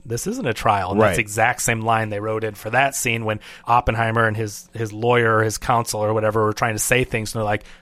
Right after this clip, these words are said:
Speaker 1: "That doesn't apply here. This isn't a courtroom. This is just a hearing." Like, they're acting like, "Oh, we're just getting this on the record and whatever," but they're trying to put all this stuff on Front Street. They're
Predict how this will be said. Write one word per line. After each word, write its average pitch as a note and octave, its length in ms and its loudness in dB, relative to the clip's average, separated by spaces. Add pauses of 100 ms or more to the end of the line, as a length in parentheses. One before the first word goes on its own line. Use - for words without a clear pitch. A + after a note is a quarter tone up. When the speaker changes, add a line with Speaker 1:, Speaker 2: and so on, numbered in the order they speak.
Speaker 1:
"That G#3+ 100 -10
doesn't C#4 200 -2
apply G#2+ 300 0
here. C3+ 160 2
This D#3+ 160 -2
isn't A3 140 -6
a - 40 -6
courtroom. A#2 380 0
This G#3 160 -4
is A#2+ 100 -8
just A#2 300 -6
a C3+ 60 -2
hearing." C#3+ 380 0
Like, G#2 200 -2 (260)
they're B2+ 120 2
acting B2+ 220 0
like, A#2 180 -4
"Oh, G3+ 140 -4
we're F3 120 -6
just D#3+ 220 -10
getting D#3 200 -2
this D#3 200 -4
on D#3 100 -4
the D3 80 0
record C#3 320 0
and A2+ 80 -4
whatever," C3+ 300 2
but A2 180 -4
they're A#2+ 280 2 (100)
trying D#3+ 460 -2
to A2+ 300 -6 (460)
put - 220 0
all C3 240 6
this B2+ 160 -2
stuff B2+ 400 0
on G#2+ 100 0
Front E3 280 -2
Street. G#2+ 340 -4
They're A2 200 4